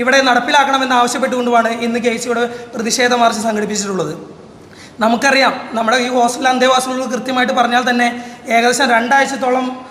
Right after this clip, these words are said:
ആ, ഈ രണ്ടാഴ്ചത്തോളം ഇട-, ഇടയിൽ തന്നെ ഇരുപതോളം വിദ്യാർത്ഥികൾ ഹോസ്പിറ്റലിൽ പോവുകയും അവരുടെ വ-, വോമിറ്റിംഗ് ടെൻഡൻസിയും അതുപോലെ തന്നെ ഇന്നലെ ചോര ഛർദ്ദിക്കുന്ന വരെ സിറ്റുവേഷൻ വരെ ഈ ക്യാമ്പസിലെ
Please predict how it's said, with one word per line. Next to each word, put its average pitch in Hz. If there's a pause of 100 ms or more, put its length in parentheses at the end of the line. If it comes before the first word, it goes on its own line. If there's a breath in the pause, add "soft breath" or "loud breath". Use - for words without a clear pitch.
(300 loud breath)
ആ, - (380)
ഈ -
രണ്ടാഴ്ചത്തോളം 262
ഇട-, 247
ഇടയിൽ 240
തന്നെ 233 (440 loud breath)
ഇരുപതോളം 285
വിദ്യാർത്ഥികൾ 262
ഹോസ്പിറ്റലിൽ 247
പോവുകയും 233 (440)
അവരുടെ 240
വ-, 226 (120)
വോമിറ്റിംഗ് 240
ടെൻഡൻസിയും 247
അതുപോലെ 233
തന്നെ 240
ഇന്നലെ 240 (100)
ചോര 240 (100)
ഛർദ്ദിക്കുന്ന 254
വരെ 254
സിറ്റുവേഷൻ 233
വരെ 233 (300 loud breath)
ഈ 262 (100)
ക്യാമ്പസിലെ 240